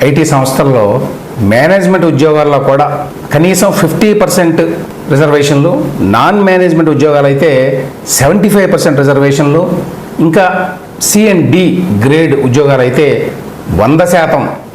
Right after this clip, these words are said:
ఉద్యోగాలు లోకల్స్‌కే, అంటే స్థానికులకే, కన్నడ మాట్లాడగలిగిన వాళ్ళకే ఇవ్వాలి అని చెప్పి ఒక చట్టం చేసింది. దీని మీద పెద్ద ఎత్తున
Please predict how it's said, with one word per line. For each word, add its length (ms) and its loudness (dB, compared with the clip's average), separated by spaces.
ఉద్యోగాలు 760 0
లోకల్స్‌కే, 920 0
అంటే 160 2
స్థానికులకే, 960 0
కన్నడ 300 2
మాట్లాడగలిగిన 840 0
వాళ్ళకే 360 0
ఇవ్వాలి 420 0
అని 160 0
చెప్పి 540 0
ఒక 80 0
చట్టం 340 0
చేసింది. 360 0
దీని 220 2
మీద 120 2
పెద్ద 280 0
ఎత్తున 600 0